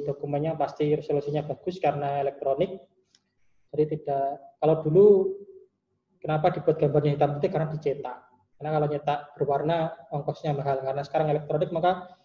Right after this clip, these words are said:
pastikan gambarnya juga resolusinya bagus, gambarnya tajam. Kemudian poin kelima ini nggak, nggak perlu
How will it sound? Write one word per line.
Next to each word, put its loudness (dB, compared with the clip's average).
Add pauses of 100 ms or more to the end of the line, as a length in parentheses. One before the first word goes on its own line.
(360)
pastikan 2
gambarnya 4
juga 0 (260)
resolusinya 4
bagus, 2
gambarnya 0
tajam. -6 (1700)
Kemudian 4
poin 6
kelima 2
ini 0
nggak, 0
nggak 2
perlu 2